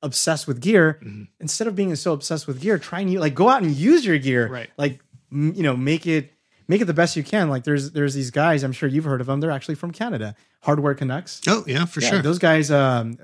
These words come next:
Speaker 1: Dimitri, no, not Dimitri, the, uh, the, his other partner, um,
Speaker 2: I haven't
Speaker 1: Eber,
Speaker 2: met them in
Speaker 1: Eber.
Speaker 2: person yet. They're on the other side of the country. But,
Speaker 1: Oh,
Speaker 2: uh,
Speaker 1: okay.
Speaker 2: yeah.
Speaker 1: Eber. He uses a C one hundred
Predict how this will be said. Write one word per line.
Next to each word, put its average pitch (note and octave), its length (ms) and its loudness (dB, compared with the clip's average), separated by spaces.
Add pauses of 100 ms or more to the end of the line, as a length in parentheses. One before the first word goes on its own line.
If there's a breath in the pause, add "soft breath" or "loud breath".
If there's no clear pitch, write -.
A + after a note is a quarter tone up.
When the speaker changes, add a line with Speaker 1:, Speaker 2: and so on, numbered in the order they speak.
(100)
Speaker 1:
Dimitri, C3+ 540 2
no, C#3+ 120 0
not C3+ 160 -4
Dimitri, B2+ 380 -6
the, A#2+ 380 -4
uh, A#2+ 160 -8
the, A#2+ 260 -6
his B2+ 160 -6
other C#3+ 180 0
partner, A#2 440 -8
um, A2+ 520 -6 (340)
Speaker 2:
I B2+ 60 0
haven't - 180 6
Speaker 1:
Eber, A3 40 6
Speaker 2:
met - 60 4
them G#3+ 120 4
in D#3 60 4
Speaker 1:
Eber. F3+ 80 8
Speaker 2:
person D#3 280 4
yet. A2 160 -4
They're C#3 100 4
on C#3+ 60 4
the D3 100 4
other C3+ 140 2
side B2+ 300 2
of A2 120 -8
the - 80 -12
country. A#2 340 -10
But, C3+ 180 -8
Speaker 1:
Oh, B3 180 8
Speaker 2:
uh, A#3+ 40 6
Speaker 1:
okay. D#3 280 -2
Speaker 2:
yeah. F#3+ 100 4
Speaker 1:
Eber. A#2 360 2
He A3 180 2
uses D3+ 500 2
a C3+ 140 -4
C - 280 0
one D3+ 180 4
hundred A2+ 460 -6